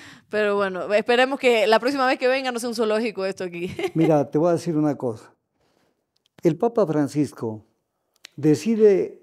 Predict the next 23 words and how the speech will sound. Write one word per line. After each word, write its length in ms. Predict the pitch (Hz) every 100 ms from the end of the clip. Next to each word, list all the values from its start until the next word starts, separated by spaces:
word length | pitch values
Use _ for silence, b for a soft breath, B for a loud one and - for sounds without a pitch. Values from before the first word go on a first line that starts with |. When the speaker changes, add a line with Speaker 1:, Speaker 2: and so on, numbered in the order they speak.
| _
Speaker 2:
adoptar 520 | 151 143 131 - 170
el 100 | 151
nombre 300 | 127 147 139
de 100 | 131
Francisco 720 | 135 135 123 113 131 117 -
Speaker 1:
Sí. 280 | - 208 214 _ _ _
Speaker 2:
en 140 | 143 131
honor 240 | 143 165
a 80 | 151
Francisco 560 | 135 131 151 139 143
de 120 | 117 113
Asís, 380 | 113 117 104
Speaker 1:
Ujú. 300 | 208 233 254 - _ _ _ _ _
Speaker 2:
porque 220 | 135 131
hay 60 | 139
también 300 | 139 135 131
Francisco 480 | 135 113 127 - 127
de 100 | 113
Sales, 460 | 156 143 104 -
que 80 | -
es 120 | -
otro 340 | 135 139 127 117
santo. 340 | 151 123 -